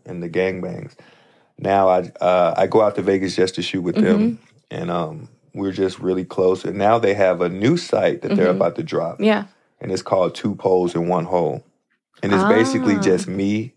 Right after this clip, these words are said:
Speaker 2: Mm-hmm.
Speaker 1: and, uh, another male talent, Chris Cott. We're gonna be in all the scenes. And,
Speaker 2: Uh-huh.
Speaker 1: um, it's du-, it's all double vaginal.
Speaker 2: Dang, that's cool.
Speaker 1: So no D P, no anal. It's just, like,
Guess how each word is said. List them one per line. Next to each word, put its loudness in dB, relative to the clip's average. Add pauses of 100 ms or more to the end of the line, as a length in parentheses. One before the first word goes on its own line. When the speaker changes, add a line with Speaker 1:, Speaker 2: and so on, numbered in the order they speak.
Speaker 2:
Mm-hmm. 4
Speaker 1:
and, 0
uh, 4
another 0
male 2
talent, 0
Chris -2
Cott. 0 (540)
We're -2
gonna 0
be -2
in 0
all 2
the -2
scenes. -4
And, 2
Speaker 2:
Uh-huh. 0
Speaker 1:
um, -12 (600)
it's -4
du-, 2
it's 0
all 4
double 2
vaginal. -4 (400)
Speaker 2:
Dang, 2
that's -6
cool. -4
Speaker 1:
So -4
no 4
D -2
P, -8
no 0
anal. 2
It's 0
just, -4
like, 0